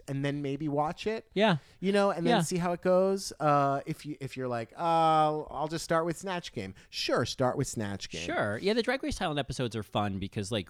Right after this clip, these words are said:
Speaker 2: we were doing them for Matreon, so it was a lot more relaxed.
Speaker 1: Yeah.
Speaker 2: Like, that, that's the thing, is, like, the Matreon episodes, I think, are a lot more, like, you know, just talking to the inner circle, whereas, like, "Oh, this episode, there's, like, a lot of people hearing this.
Speaker 1: Right.
Speaker 2: So let me, like, be careful."
Speaker 1: Yeah.
Speaker 2: But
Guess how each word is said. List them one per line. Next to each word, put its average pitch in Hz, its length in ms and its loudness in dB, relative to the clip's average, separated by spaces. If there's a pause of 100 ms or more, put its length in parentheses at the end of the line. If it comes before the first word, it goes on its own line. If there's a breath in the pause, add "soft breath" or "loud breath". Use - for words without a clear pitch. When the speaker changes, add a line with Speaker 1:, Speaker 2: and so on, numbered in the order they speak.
Speaker 2:
we 113 260 -6
were 104 120 -4
doing 110 320 -2
them 92 120 -8
for 98 140 -8
Matreon, 85 560 -8
so 92 140 -8
it - 20 -6
was 85 100 -10
a 95 40 -4
lot 95 120 -4
more 104 140 -6
relaxed. 87 440 -4
Speaker 1:
Yeah. 240 260 0
Speaker 2:
Like, 120 200 0 (320 loud breath)
that, 170 180 6 (360)
that's 175 160 2
the 151 80 4
thing, 131 200 4
is, 101 100 0
like, 107 80 -2
the 127 80 -2
Matreon 131 400 0
episodes, 98 420 2
I 98 60 -2
think, 95 180 -4
are 101 60 -2
a 92 80 -4
lot 90 240 -4
more, 92 240 -6
like, 78 220 -8 (280)
you 117 120 -6
know, 90 160 -6
just - 260 -14
talking 95 280 -2
to 90 60 2
the 85 80 -2
inner 87 160 0
circle, 98 480 2
whereas, 87 260 0
like, 90 140 0 (260 loud breath)
"Oh, 156 200 10
this 139 180 6
episode, 113 360 8
there's, 101 160 4
like, 95 100 4
a 87 80 2
lot 80 320 -2
of 76 60 -8
people 80 240 -8
hearing 80 340 -4
this. 76 340 -8
Speaker 1:
Right. 123 120 0
Speaker 2:
So 101 100 0
let 101 140 -2
me, 101 100 0
like, 90 260 -4
be 85 160 -6
careful." 85 640 -4 (100)
Speaker 1:
Yeah. 131 320 -4
Speaker 2:
But 127 300 4